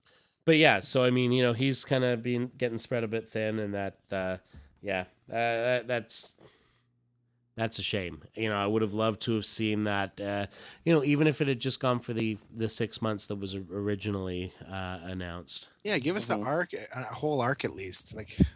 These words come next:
Speaker 1: Yeah.
Speaker 2: I just don't get it. And I mean,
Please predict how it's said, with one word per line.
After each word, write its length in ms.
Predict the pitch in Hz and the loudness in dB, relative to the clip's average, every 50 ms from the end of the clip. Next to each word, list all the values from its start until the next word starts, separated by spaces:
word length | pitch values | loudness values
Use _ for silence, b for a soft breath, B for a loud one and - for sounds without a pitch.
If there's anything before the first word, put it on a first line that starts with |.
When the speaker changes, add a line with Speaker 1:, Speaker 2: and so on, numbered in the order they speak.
| - - - 92 | -8 -14 -10 -8
Speaker 1:
Yeah. 240 | 92 87 87 85 85 - B B B B B B B 123 | -8 -8 -8 -10 -12 -14 B B B B B B B 2
Speaker 2:
I 100 | 139 160 | 4 4
just 220 | 156 151 135 - | 6 6 6 6
don't 180 | - 131 120 110 | 4 2 -2 -4
get 160 | - 107 95 87 | -6 -8 -8 -8
it. 120 | 92 92 | -12 -12
And 120 | 104 117 120 | -10 -10 -8
I 20 | |
mean, 280 | 120 120 123 123 123 | -8 -8 -10 -10 -12